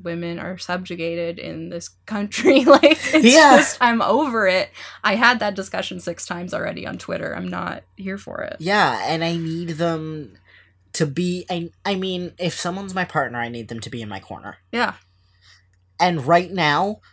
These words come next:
Speaker 2: that means politically being on my side.
Speaker 1: Yeah.
Speaker 2: That's just, it just does.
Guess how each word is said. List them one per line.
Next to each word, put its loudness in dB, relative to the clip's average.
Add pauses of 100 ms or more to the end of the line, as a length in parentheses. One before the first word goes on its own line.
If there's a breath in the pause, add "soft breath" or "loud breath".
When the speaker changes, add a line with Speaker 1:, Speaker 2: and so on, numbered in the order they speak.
(120 soft breath)
Speaker 2:
that 6
means -2
politically -2
being -6
on -6
my -8
side. -8 (400)
Speaker 1:
Yeah. -4
Speaker 2:
That's 4
just, -2 (920)
it 0
just -2
does. -6